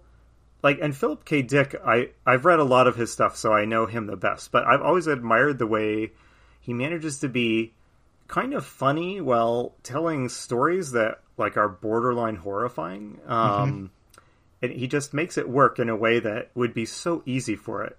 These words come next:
Speaker 1: not to work at all. And I get the same vibe from Vonnegut. Um, you know, Mother Night is about as grim,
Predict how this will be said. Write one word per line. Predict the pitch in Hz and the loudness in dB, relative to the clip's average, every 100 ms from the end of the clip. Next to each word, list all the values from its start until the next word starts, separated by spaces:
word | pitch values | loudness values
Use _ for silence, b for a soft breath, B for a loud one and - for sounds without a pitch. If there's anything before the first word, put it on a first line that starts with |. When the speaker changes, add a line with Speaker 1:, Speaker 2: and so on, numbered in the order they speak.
| _ | _
Speaker 1:
not | 117 110 117 - | -8 -4 -4 -6
to | - | -6
work | 104 104 101 - _ _ | -4 -4 -4 -10 _ _
at | 104 98 | -4 -4
all. | 98 95 - _ _ - | -4 -6 -12 _ _ 0
And | 131 | 4
I | 135 | 4
get | 180 180 | 2 -2
the | |
same | 180 185 180 143 | -2 -2 -2 4
vibe | 135 151 139 | 6 6 2
from | 131 104 | -2 0
Vonnegut. | 110 135 95 104 - | 0 2 -2 -8 -8
Um, | 110 92 95 107 | -4 -4 -4 -4
you | |
know, | 127 | -2
Mother | 120 131 123 | 2 4 4
Night | 113 131 | 4 2
is | 117 104 | 2 -2
about | 95 101 107 - | -2 -2 -4 0
as | 120 110 | 0 0
grim, | - 110 117 123 123 127 | -8 -6 -6 -6 -6 -10